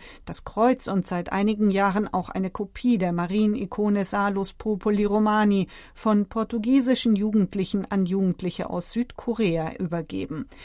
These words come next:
Der nächste internationale Weltjugendtag findet zweitausendsiebenundzwanzig in Seoul statt.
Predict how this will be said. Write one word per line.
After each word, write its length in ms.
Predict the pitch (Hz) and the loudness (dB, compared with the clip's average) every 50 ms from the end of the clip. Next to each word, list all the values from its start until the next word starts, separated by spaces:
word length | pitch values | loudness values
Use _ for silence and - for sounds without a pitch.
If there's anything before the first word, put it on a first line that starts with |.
| - - - - | -20 -20 -18 -8
Der 120 | - 185 175 | -2 0 0
nächste 360 | 175 180 185 - - - - | 2 0 0 -4 -6 -8 -6
internationale 880 | - 220 226 - 233 220 220 220 220 - 233 226 220 214 214 214 214 208 | -2 -2 0 2 2 2 2 2 2 2 0 2 2 4 4 2 2 4
Weltjugendtag 840 | 233 247 247 - 220 220 220 202 208 185 - - 196 180 175 - | 4 2 2 2 0 -2 2 2 2 0 0 0 -2 -2 -2 -2
findet 360 | - - 190 180 175 175 - | -6 -4 -2 -2 -2 -4 -8
zweitausendsiebenundzwanzig 1600 | - - 185 175 170 - - 170 175 - 190 180 - - 226 226 226 220 196 - - - 208 202 190 - - 196 180 - - - | -10 -6 -6 -6 -6 -6 -6 -6 -4 -4 -6 -6 -4 -2 2 4 4 4 4 2 0 -2 0 0 -2 -2 -2 -4 -4 -4 -8 -6
in 220 | 220 190 170 160 | -2 0 0 0
Seoul 480 | - - - 214 202 185 175 170 160 - | -2 -4 -2 -2 0 0 0 -2 -4 -4
statt. 560 | - - - - - - - - - - | -6 -8 -6 -6 -8 -8 -10 -16 -16 -16